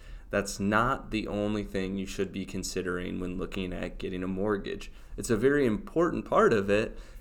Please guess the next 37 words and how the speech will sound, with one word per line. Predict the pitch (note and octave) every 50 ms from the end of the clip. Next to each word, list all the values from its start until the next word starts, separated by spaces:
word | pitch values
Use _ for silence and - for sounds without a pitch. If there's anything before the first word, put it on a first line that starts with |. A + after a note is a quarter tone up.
| -
and | - G#2 G#2 G#2 G#2
you | G#2+
need | A2+ C3 C3
to | A#2+
make | A#2 A#2 A2+ A2
sure | - - - A#2+ A2
you're | G#2+ G2+
getting | G2 A2 A2 - G2+ G#2
a | G2+
competitive | G2 - - G2+ G2 - G2 G2 G2 F#2+ F#2 F#2+ F#2+ F#2 F2+ F#2 - - - -
rate, | - F#2+ G#2 C3 C3+ A2 G2+ G2 F2+ - - - - - - - - - -
but | - A2+ G#2+ - -
there | G#2+ A2
are | B2 C3 C3
a | B2+
lot | A#2 A2+ A2 A2 A2 A2
of | A2 - -
other | - F2 G2 G2+ G#2+ G2
factors | - - F#2+ F2+ F#2 F#2 - - G2 F#2+ F2+ -
that | F#2 F#2 F2+
are | F#2 F#2
out | F#2+ G2 G2 F#2+ F#2+ -
there, | F#2+ F#2 F#2
and | F#2 F#2 F#2
we'll | F2+ F#2
definitely | - G#2+ G2+ G2 G2 - G#2 F#2 F#2+ F#2+ F#2+ F#2+ F#2
go | F#2 - - G2+ F2+ F#2 F#2 F#2 F2+
into | F#2+ F#2 F#2+ G#2+
more | F2+ F#2 F#2+ F#2+ F#2 F#2+
detail | F#2 - F#2+ F#2 - - F#2+ F#2 F2+ E2+
on | - - F#2+ G2 G2+ G#2+ A2
those, | A2+ A2 A2+ A2 A2 A2 A2 - - - -
uh, | F#2+ F2+ F2+
throughout | F2 - - G2 F#2+ F#2 F2 -
this | - F2 F2 -
podcast. | - - - - - - - - B1 - - - - - - -
But | - F#2+ G2 F#2+ F2+ -